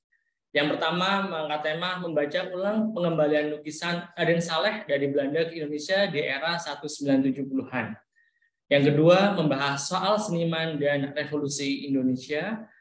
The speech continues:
Yang ketiga, membahas tentang mengungkap seni grafis Jakarta era enam puluhan dan tujuh puluhan. Dan yang keempat, membahas tentang perempuan antara citraan, gambar, dan realitas.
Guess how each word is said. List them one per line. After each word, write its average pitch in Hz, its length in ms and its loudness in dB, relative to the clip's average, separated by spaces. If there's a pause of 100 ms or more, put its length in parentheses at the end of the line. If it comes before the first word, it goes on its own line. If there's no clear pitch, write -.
(200)
Yang 156 320 2
ketiga, 175 240 4
membahas 170 560 0
tentang 156 560 -6
mengungkap 185 560 2
seni 165 320 0
grafis 151 640 -2
Jakarta 147 640 0
era 151 320 0
enam 147 160 -4
puluhan 151 480 -2
dan 135 160 2
tujuh 131 320 -6
puluhan. 160 640 0 (280)
Dan 143 160 8
yang 139 160 6
keempat, 151 480 0
membahas 147 560 -2
tentang 143 400 -2
perempuan 190 560 2
antara 143 400 -4
citraan, 156 640 2
gambar, 139 400 6
dan 139 180 2 (140)
realitas. 123 720 -4